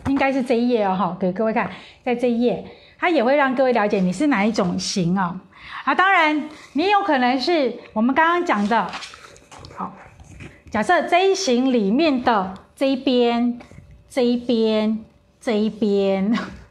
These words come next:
<laughs> 那你可能的表现又会是什么样？所以他又用了很多的测验方式，让各位了解你自己哦。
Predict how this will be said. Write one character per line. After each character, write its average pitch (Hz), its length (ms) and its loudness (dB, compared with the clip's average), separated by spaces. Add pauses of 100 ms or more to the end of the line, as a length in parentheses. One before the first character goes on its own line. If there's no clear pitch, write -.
(140)
<laughs> - 560 -16
那 427 140 2
你 320 160 0
可 302 80 2
能 226 140 2
的 240 100 2
表 202 200 0
现 269 240 2
又 262 120 2
会 254 120 2
是 240 140 0
什 190 160 0
么 170 120 0
样？ 247 180 2 (260)
所 392 140 -2
以 403 40 4
他 415 100 2
又 427 120 2
用 415 200 2
了 302 80 2
很 208 340 0
多 320 160 2
的 339 120 0
测 311 160 -2
验 311 220 2
方 294 220 0
式， 294 140 -2
让 285 200 0
各 285 140 2
位 277 120 2
了 226 180 2
解 233 160 0
你 208 200 0
自 226 240 -2
己 185 300 -2
哦。 165 180 -6